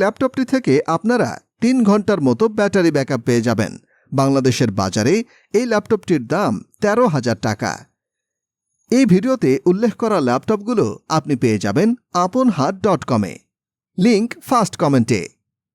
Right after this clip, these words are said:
তাছাড়া পুরাতন যে কোনো ধরনের পণ্য বিক্রয় করতে ফ্রি বিজ্ঞাপন দিতে পারবেন আপনহাট ডট কমে। আপন হাটের সাইট পেতে Google-এ আপন হাট লিখে সার্চ করুন। ভিডিওটি ভালো লাগলে একটি লাইক দিন। এমন আরও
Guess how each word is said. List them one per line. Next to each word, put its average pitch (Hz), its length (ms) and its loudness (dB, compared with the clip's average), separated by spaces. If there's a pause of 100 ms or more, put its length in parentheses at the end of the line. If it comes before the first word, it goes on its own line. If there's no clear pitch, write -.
(200)
তাছাড়া 202 380 0 (160)
পুরাতন 254 400 0 (140)
যে 185 160 4
কোনো 254 220 -2
ধরনের 214 400 2
পণ্য 180 200 0 (160)
বিক্রয় 208 380 0
করতে 240 260 0 (300)
ফ্রি 233 140 2 (140)
বিজ্ঞাপন 135 480 0
দিতে 110 260 2
পারবেন 110 300 0 (480)
আপনহাট 196 560 0
ডট 196 260 0
কমে। 101 240 -2 (1000)
আপন 190 360 0
হাটের 226 320 -2
সাইট 156 300 0
পেতে 233 260 0 (340)
Google-এ 208 400 2 (240)
আপন 240 300 0
হাট 202 160 0 (140)
লিখে 117 220 2 (100)
সার্চ 156 180 -2 (100)
করুন। 101 220 0 (360)
ভিডিওটি 151 340 2 (120)
ভালো 113 240 -2
লাগলে 202 260 -2 (440)
একটি 240 220 -2 (100)
লাইক 170 180 2 (120)
দিন। 90 120 -4 (360)
এমন 143 160 4 (220)
আরও 160 120 2